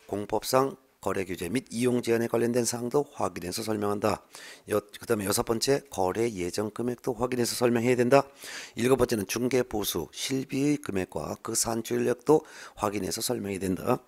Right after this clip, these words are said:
마지막 여덟 번째는 당해 중개 대상물에 대한 권리를 취득함에 따라 부담해야 될 조세의 종류, 세율도 확인해서 설명해야 된다라고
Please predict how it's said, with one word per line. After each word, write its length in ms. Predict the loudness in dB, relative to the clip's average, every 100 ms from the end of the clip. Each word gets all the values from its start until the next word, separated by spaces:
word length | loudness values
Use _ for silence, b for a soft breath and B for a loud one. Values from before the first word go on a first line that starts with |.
| B B B B B
마지막 420 | 0 4 2 2
여덟 160 | -2 0
번째는 400 | 0 2 0 0
당해 260 | 2 4
중개 300 | 4 2 0 2
대상물에 440 | 2 0 0 0
대한 280 | 4 2 2 B B B
권리를 380 | -4 0 2 0
취득함에 560 | 0 -4 -4 -2 -2 -2
따라 300 | 2 2 2
부담해야 600 | -2 -12 -6 -2 0 2
될 260 | 4 2 2 -10
조세의 500 | -10 -6 2 4 4
종류, 460 | 0 -4 -4 -4 -6 B B
세율도 540 | -6 -6 -6 0 0 0
확인해서 400 | -6 -4 -4 -4
설명해야 400 | -4 -2 4 6
된다라고 1120 | 6 10 8 8 -8 -12 -4 2 6 6